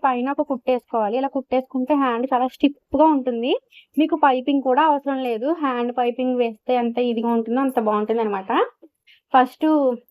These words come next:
ఒరిజినల్ క్లాత్ పైనేమో లైనింగ్ పైన వేసేసి అతికేసి మళ్ళీ రెండు కలిపి ఇలా ఒక-, అలా అతకాలన్నమాట.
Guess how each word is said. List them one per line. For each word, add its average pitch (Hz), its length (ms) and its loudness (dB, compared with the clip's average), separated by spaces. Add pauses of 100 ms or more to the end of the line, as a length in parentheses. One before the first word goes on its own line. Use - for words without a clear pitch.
(220)
ఒరిజినల్ 254 340 0
క్లాత్ 269 260 0
పైనేమో 269 460 0 (120)
లైనింగ్ 254 380 -2
పైన 254 200 2
వేసేసి 240 400 -2 (500)
అతికేసి 277 520 2
మళ్ళీ 277 200 -2
రెండు 262 280 -2
కలిపి 269 400 0
ఇలా 269 200 4
ఒక-, 233 200 -8
అలా 226 240 0
అతకాలన్నమాట. 220 640 0